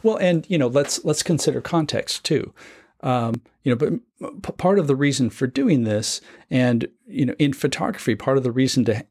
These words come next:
have, like, a blurry background is it's not because you're trying to hide everything behind you. I mean, obviously you could, y-, you could just put up a cam-, a, a curtain or something behind you. That would be fine.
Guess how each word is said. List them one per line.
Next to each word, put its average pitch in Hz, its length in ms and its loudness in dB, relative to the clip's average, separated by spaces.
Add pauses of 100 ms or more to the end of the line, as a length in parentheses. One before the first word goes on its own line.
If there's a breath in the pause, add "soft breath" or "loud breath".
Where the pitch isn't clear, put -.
(120)
have, 120 440 -2 (280 loud breath)
like, 117 240 0
a 113 60 -2
blurry 104 340 0
background 95 640 -4 (420 loud breath)
is 113 600 2 (440 soft breath)
it's - 180 0
not 165 160 0
because 139 240 2
you're 127 100 2
trying 117 280 -2
to 107 80 0
hide 120 420 0
everything 160 400 0
behind 156 400 2
you. 165 280 0 (200)
I 147 60 -8
mean, 113 160 0
obviously 110 360 2
you 117 140 0
could, - 200 -6
y-, 147 120 -2
you 156 260 0
could 131 80 0
just 110 180 0
put 117 140 0
up 98 60 -2
a 98 60 -2
cam-, 110 440 -6
a, 113 120 0 (160)
a 120 40 0
curtain 117 380 -2
or 101 60 -4
something 107 320 -4
behind 117 320 -6
you. 104 80 -4
That 110 100 -2
would 123 100 -4
be 101 100 -6
fine. - 360 -8